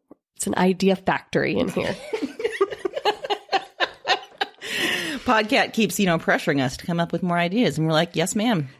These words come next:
Speaker 1: Yeah.
Speaker 2: Got it.
Speaker 1: Got it.
Speaker 2: Mm-hmm.
Speaker 1: Tough boss, but
Speaker 2: Yeah.
Speaker 1: fair.
Speaker 2: Yeah.
Speaker 1: Fair. I like it.
Speaker 2: You can also check out our Twitter, Facebook, or Instagram, sometimes to see Podcat,
Speaker 1: Mm-hmm.
Speaker 2: sometimes to see us,
Speaker 1: Mm-hmm.
Speaker 2: but also to give us feedback.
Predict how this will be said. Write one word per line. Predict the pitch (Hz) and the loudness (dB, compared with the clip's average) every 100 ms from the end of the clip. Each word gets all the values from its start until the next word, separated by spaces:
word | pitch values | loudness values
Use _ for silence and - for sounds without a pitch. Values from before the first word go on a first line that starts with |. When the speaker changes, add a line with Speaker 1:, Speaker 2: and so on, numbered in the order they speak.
| - | -4
Speaker 1:
Yeah. | 190 240 151 | -2 -2 -2
Speaker 2:
Got | 143 180 | 0 0
it. | - - - - | -2 -6 -20 -12
Speaker 1:
Got | 160 180 | -8 -6
it. | 156 - - | -8 -10 -6
Speaker 2:
Mm-hmm. | 165 175 | -2 0
Speaker 1:
Tough | 170 233 | 0 0
boss, | 208 185 160 - | 2 2 0 -2
but | 139 | 0
Speaker 2:
Yeah. | 135 | 2
Speaker 1:
fair. | 165 135 - _ | 2 2 -2 _
Speaker 2:
Yeah. | 135 127 | -4 0
Speaker 1:
Fair. | 143 - - _ | 0 -2 -8 _
I | - | -4
like | 160 160 | -4 -2
it. | 95 - - | -8 -10 -6
Speaker 2:
You | 202 | 2
can | 233 | 2
also | 254 208 | 2 2
check | - 180 | 2 2
out | 196 135 - - | 2 2 -2 -2
our | 151 | -2
Twitter, | - 190 185 214 - | 2 4 4 0 0
Facebook, | 175 156 170 165 | 0 0 -2 -2
or | 156 | 0
Instagram, | 165 160 - 151 147 | -2 -2 0 0 0
sometimes | - 440 403 349 285 | 0 -2 0 -2 -2
to | |
see | - 339 | 0 0
Podcat, | 330 302 403 151 - - _ | 2 0 0 0 0 -6 _
Speaker 1:
Mm-hmm. | - 208 440 - | -16 -12 -10 -2
Speaker 2:
sometimes | 392 339 233 185 | 0 4 4 2
to | 143 | -2
see | - 139 | 2 2
us, | 87 - - | 2 -2 -8
Speaker 1:
Mm-hmm. | 185 185 - | -8 -10 -2
Speaker 2:
but | 233 | 2
also | 262 415 254 196 | 2 4 2 2
to | 240 | 2
give | 226 196 | 4 2
us | - | 2
feedback. | 190 170 175 180 - | 2 4 2 2 -2